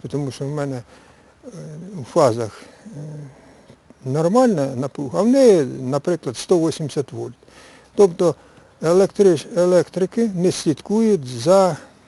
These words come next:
м, правильністю розподілу на,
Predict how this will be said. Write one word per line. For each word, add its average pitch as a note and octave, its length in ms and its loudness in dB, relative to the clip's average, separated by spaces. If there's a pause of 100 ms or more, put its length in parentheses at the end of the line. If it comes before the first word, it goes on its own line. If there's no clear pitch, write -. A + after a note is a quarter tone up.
(200)
м, D3+ 260 -8 (580)
правильністю F3 640 2
розподілу E3+ 760 2 (440)
на, D#3 400 -6